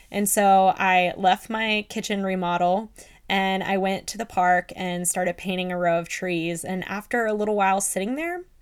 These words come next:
this man came and sat down at the picnic table I was sitting at and just started crying. And I was like, "Okay, hi." <laughs>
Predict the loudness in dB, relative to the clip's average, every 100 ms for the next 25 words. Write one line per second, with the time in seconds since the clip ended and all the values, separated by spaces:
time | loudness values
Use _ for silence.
0 | _ _ _ _ -18 -8 -4 -2 0 -2
1 | -4 -4 -4 -6 -10 -20 -20 -4 0 2
2 | 2 0 -2 -8 _ -20 -18 -12 -10 -6
3 | -4 2 4 4 0 -2 -2 -2 -2 -4
4 | -8 -20 _ -4 -2 -2 -2 -2 -4 0
5 | 2 2 0 0 -4 -8 -10 _ _ _
6 | _ _ _ _ -4 -2 0 -2 -4 -6
7 | -4 -2 -2 0 -2 -2 -4 -4 -6 -2
8 | -2